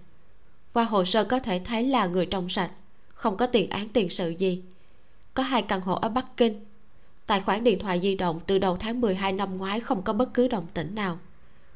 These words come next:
Không có điện thoại, tin nhắn và lịch sử lên mạng.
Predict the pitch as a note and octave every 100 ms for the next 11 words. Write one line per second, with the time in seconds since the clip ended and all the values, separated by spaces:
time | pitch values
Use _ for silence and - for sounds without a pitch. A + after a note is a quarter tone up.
0 | - - - C#4 B3+ A3+ E3 G3+ E3+ D#3
1 | - - - - A3+ F#3+ G3+ G3 C4+ C#4
2 | F#3+ E3 F#3+ E3+ A3+ G#3 F#3+ E3